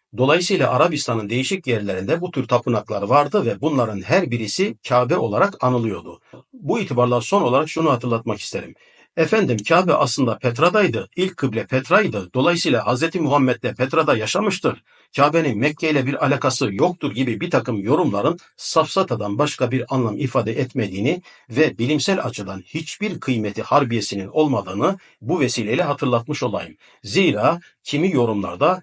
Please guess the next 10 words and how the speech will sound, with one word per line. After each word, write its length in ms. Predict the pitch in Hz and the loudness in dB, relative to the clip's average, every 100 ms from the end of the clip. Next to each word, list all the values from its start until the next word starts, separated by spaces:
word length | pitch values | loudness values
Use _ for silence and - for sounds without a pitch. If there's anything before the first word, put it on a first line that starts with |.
| _ | _
efendim 500 | 175 - 160 110 98 101 | -6 0 0 0 -6 -2
Kabe'nin 500 | 143 143 120 127 180 - | 0 2 2 0 -2 -2
Petra'da 480 | 165 190 131 117 117 | -2 0 0 0 0
olduğu 380 | 123 104 104 | -2 -2 -6
iddia 300 | 104 110 101 | -6 -4 -2
edilmiştir. 540 | 104 92 95 85 - 92 160 | -4 -4 -6 -8 -12 -4 0
Evet, 240 | 170 123 - | 0 0 -2
Petra'da 420 | 139 - 135 131 | -6 -2 0 2
var 120 | 156 | 2
ama 260 | 240 147 | 2 0